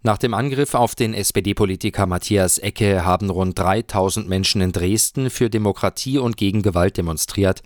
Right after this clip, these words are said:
Laut Polizei verlief die Versammlung friedlich. Zu der Demonstration am Brandenburger Tor in Berlin kamen etwa eintausend Menschen.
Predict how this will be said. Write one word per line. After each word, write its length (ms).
Laut 220
Polizei 500
verlief 320
die 120
Versammlung 480
friedlich. 500
Zu 160
der 160
Demonstration 760
am 160
Brandenburger 580
Tor 220
in 80
Berlin 340
kamen 260
etwa 260
eintausend 600
Menschen. 440